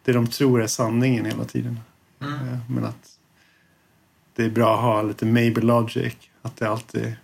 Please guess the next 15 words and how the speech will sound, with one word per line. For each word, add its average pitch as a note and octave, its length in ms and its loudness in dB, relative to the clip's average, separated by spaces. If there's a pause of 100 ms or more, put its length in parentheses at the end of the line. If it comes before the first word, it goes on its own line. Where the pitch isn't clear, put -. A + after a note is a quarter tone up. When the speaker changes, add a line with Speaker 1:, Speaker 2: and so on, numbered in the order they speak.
(100)
Speaker 1:
finns A#2 480 -2
någonting A#2 520 -4
som A#2 160 -10
man A2+ 140 -6
kanske A#2 260 -4
inte A#2 140 -2
förstår A#2+ 640 -6
och A#2 60 -6 (640)
att - 180 -14
saker - 400 -4
kan A2+ 240 -2
vara G#2+ 140 2
annorlunda. A2 720 -2 (280)
Ja. A2+ 280 -10 (800)
Speaker 2:
Ja. C#3 340 4